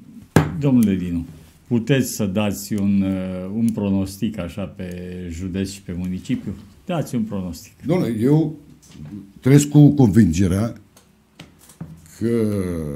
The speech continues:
Speaker 2: P S D-ul are posibilitatea să câștige. Și ne discutam mai devreme pe votul politic. Fiindcă noi aici ne așteptăm să, să facem, uh, să facem surpriza.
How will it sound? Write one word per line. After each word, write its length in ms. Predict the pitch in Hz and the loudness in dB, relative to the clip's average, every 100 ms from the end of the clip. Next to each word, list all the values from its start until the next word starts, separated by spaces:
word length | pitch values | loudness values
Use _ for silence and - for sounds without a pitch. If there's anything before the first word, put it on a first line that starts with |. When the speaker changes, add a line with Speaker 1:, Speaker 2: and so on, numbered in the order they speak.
| 69 62 64 - - - - | -10 -12 -14 -16 -20 -20 0
Speaker 2:
P 60 | |
S 200 | 120 - 101 | 0 2 -2
D-ul 500 | 87 90 80 110 147 - - _ _ _ _ _ _ _ - - _ | -2 -2 -2 -2 -4 -8 -18 _ _ _ _ _ _ _ -20 -20 _
are 340 | 262 196 - - - - _ _ _ _ | 4 6 4 0 -18 -20 _ _ _ _
posibilitatea 600 | 156 127 143 151 175 160 | 6 6 2 -2 -2 -2
să 140 | 147 | -2
câștige. 500 | 131 139 - 90 - - _ _ _ _ _ _ _ _ | 0 -2 -2 -8 -10 -18 _ _ _ _ _ _ _ _
Și 240 | - - 214 | -12 4 8
ne 300 | 226 156 135 143 | 8 6 0 0
discutam 420 | 143 - 127 165 | 0 2 4 4
mai 120 | 170 | 6
devreme 640 | 139 117 107 127 180 214 - - _ | 4 4 2 2 0 -2 -6 -14 _
pe 100 | 175 | 0
votul 260 | 180 214 | 2 -2
politic. 500 | 185 196 151 - - - - - _ _ _ | -2 0 0 -2 -12 -20 -20 -20 _ _ _
Fiindcă 260 | - 131 147 | 2 4 6
noi 140 | 170 | 6
aici 180 | 175 160 | 4 4
ne 60 | 156 | 4
așteptăm 460 | 151 - 123 160 | 4 2 -2 -2
să, 180 | 147 135 147 143 135 127 123 - | -2 0 2 2 0 -6 -8 -20
să 160 | - 127 | -8 -4
facem, 480 | 143 143 135 127 123 | 0 0 2 4 4
uh, 420 | 117 113 104 101 101 98 92 - - _ _ _ _ | 4 -2 -4 -6 -8 -8 -12 -16 -20 _ _ _ _
să 140 | - | -6
facem 260 | 101 - 117 | -2 0 0
surpriza. 440 | - 104 98 - | -2 -4 -6 -8